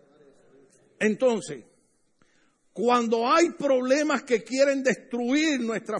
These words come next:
familia, cuando hay problemas que quieren destruir nuestra iglesia, tenemos que entender que ahí está el diablo detrás de eso. Uy, fui a una iglesia que el pastor es un loco, habla del diablo.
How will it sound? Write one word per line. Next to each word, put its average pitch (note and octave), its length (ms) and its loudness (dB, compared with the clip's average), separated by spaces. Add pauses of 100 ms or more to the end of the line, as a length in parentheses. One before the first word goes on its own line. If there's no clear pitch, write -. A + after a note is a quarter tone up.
familia, F#3 480 -4
cuando F3+ 260 -2
hay C4 60 2
problemas C4 440 -2
que A#3 140 -4
quieren C4 280 -2
destruir C4 540 -2
nuestra A#3+ 320 -4
iglesia, G#3 760 -2 (880)
tenemos D#4 600 2
que D4 100 0
entender C#4 800 -2
que - 80 2
ahí E4 200 6
está - 220 0
el E4 120 0
diablo C4 460 0
detrás G3 340 -8
de F3+ 200 -6
eso. E3+ 140 -6
Uy, G4 800 2
fui D#3 140 -6
a D#3 40 -4
una D3+ 140 -8
iglesia D3 380 -10
que D3 60 -12
el C#3+ 120 -10
pastor D3+ 420 -12
es C#3+ 60 -10
un F3 180 -14
loco, D3+ 240 -10
habla D3+ 220 -10
del F3+ 180 -10
diablo. B2+ 420 -10